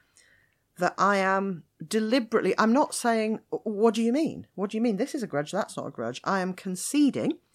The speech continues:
that according to the will of the dictionaries and everybody else, um, a grudge is a feeling of bitterness and anger. I am trying to repurpose the word because for me,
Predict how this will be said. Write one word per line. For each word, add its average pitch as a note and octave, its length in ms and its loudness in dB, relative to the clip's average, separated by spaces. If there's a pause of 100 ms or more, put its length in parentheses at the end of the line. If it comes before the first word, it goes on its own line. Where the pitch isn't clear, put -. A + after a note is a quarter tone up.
(420)
that F3+ 200 0
according F#3+ 400 -6
to F#3 120 -8
the E3+ 100 -6
will E3+ 260 -2
of D#3+ 100 -4
the D3+ 100 -10
dictionaries D3+ 600 -8
and D3 100 -6
everybody D3 500 -6
else, C#3 560 -4 (440)
um, D3 320 0
a E3 80 0
grudge D3+ 320 -2
is D3 100 -8
a D3 60 -10
feeling C#3 400 -6
of C3+ 160 -8
bitterness C3+ 440 -6
and B2+ 80 -4
anger. C3+ 460 -2 (220)
I F#3 160 2 (120)
am D#4+ 260 8
trying C3+ 320 -4
to C#3 120 -16
repurpose C#3+ 680 -10
the C#3+ 80 -10
word C#3+ 340 -6
because D#3+ 320 -8
for - 220 -10
me, A3+ 380 0